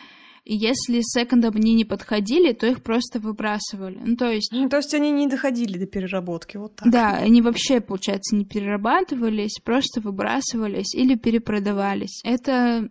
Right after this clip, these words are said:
Speaker 1: ну, супер странно, и как бы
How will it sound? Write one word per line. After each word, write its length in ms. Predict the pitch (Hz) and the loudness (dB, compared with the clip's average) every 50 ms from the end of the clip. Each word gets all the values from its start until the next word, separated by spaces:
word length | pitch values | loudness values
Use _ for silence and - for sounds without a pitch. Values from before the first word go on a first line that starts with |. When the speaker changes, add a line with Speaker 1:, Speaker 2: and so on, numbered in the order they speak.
| _ _ | _ _
Speaker 1:
ну, 340 | - 262 311 330 311 254 - - _ _ _ _ _ _ - | 0 2 2 4 2 2 0 -4 _ _ _ _ _ _ -10
супер 320 | - - 403 415 - 302 | -4 -2 -2 -2 -2 -4
странно, 720 | 247 - - - 294 330 381 403 381 330 277 240 226 220 - | -4 -4 -4 -2 0 0 2 2 2 2 4 2 2 0 -2
и 380 | - - 240 240 240 233 226 | 0 2 4 4 4 4 2
как 240 | 226 247 226 214 208 | 2 0 -2 -2 -2
бы 420 | 202 208 208 208 208 202 202 196 | -2 0 0 0 0 0 -2 -4